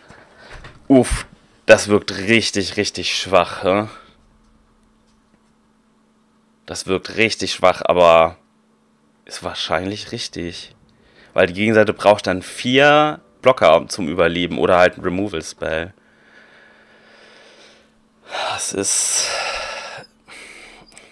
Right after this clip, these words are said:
Aber wir sind auch noch zwei Länder davon entfernt, mehr zu machen. Ja, es ist, es ist richtig.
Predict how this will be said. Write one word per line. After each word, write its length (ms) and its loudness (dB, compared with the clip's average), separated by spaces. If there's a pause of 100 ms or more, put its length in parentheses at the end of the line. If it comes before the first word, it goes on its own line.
(1300)
Aber 100 -20
wir 80 -10
sind 100 -4
auch 80 0
noch 160 -6
zwei 260 0
Länder 280 -2
davon 300 -4
entfernt, 380 -6
mehr 160 -6
zu 120 -14
machen. 280 -10
Ja, 200 0
es 120 -2
ist, 240 -8 (460)
es 140 -8
ist 160 -8
richtig. 500 -2